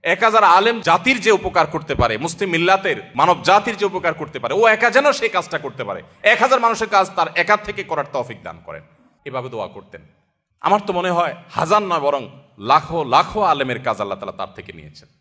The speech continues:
তার মা সম্পর্কে আরো অনেকগুলো বিষয় আছে যেগুলো কোট করার মধ্যে আমি সেই দীর্ঘায়িত আর দীর্ঘ বক্তব্যে আর যাব না। আমি শুধু এটুকু বলতে চাই,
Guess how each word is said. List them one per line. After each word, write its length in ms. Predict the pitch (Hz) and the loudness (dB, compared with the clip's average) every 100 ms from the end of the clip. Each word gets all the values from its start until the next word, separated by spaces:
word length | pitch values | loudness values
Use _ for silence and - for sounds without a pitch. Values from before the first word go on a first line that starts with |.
| _ _ _ - | _ _ _ 2
তার 160 | 202 196 | 2 6
মা 180 | 190 | 4
সম্পর্কে 380 | 208 208 190 196 | 2 -2 -6 -2
আরো 140 | 185 170 | 0 0
অনেকগুলো 920 | 185 226 233 226 170 180 165 131 - _ _ | -2 -4 -4 -6 -2 -2 -2 -6 -12 _ _
বিষয় 280 | 156 151 175 | -8 -4 -4
আছে 160 | 151 | -4
যেগুলো 220 | 151 135 135 | -8 -10 -8
কোট 240 | 185 180 | -8 -6
করার 160 | 156 135 | -4 -4
মধ্যে 240 | 120 127 | -6 -8
আমি 120 | 113 | -10
সেই 160 | 113 - | -10 -14
দীর্ঘায়িত 380 | 113 104 110 113 | -12 -6 -6 -4
আর 400 | 104 95 - 107 | -6 -6 -14 -14
দীর্ঘ 160 | 123 | -10
বক্তব্যে 440 | 113 113 117 120 113 | -6 -8 -8 -6 -4
আর 80 | 98 | -4
যাব 220 | 107 156 | -2 -2
না। 100 | 120 | -4
আমি 120 | 135 | -6
শুধু 180 | - 185 | -6 -6
এটুকু 200 | - 214 | -6 -6
বলতে 240 | 160 160 | -6 -8
চাই, 240 | 151 123 | -6 -6